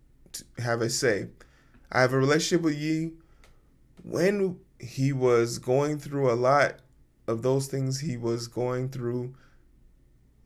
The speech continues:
he would call me and he would actually listen to me and take my advice. So I felt I could control the situation. I felt that I could control the interview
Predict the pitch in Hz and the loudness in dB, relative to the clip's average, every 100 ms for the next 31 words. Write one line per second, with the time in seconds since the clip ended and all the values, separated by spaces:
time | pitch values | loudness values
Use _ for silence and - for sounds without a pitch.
0 | _ - 139 117 113 143 147 147 143 139 | _ -4 0 0 0 4 4 4 -2 0
1 | 113 117 123 131 120 113 127 135 135 135 | 2 0 -2 -2 0 2 2 2 -4 -2
2 | 127 123 123 123 117 123 120 117 - 113 | 2 0 0 -6 -6 -6 -4 -6 -6 -2
3 | 139 160 135 113 - 139 135 123 123 117 | 0 0 -2 -6 -4 -4 -2 -2 -2 0
4 | 135 120 110 - - - 120 135 139 139 | 0 0 -4 -12 -10 -4 -2 0 0 0
5 | - 123 131 120 120 117 - 131 127 131 | 0 -2 -2 -6 -6 -4 0 0 0 -6
6 | 120 - 123 123 113 104 117 127 123 - | -6 0 0 0 -2 -6 -2 -2 -2 -8
7 | - - - 123 120 110 - 127 113 120 | -20 -20 0 6 6 6 2 -6 -6 -8
8 | 117 - 123 120 117 113 123 127 123 123 | -8 -2 0 0 0 0 -2 -2 -4 -4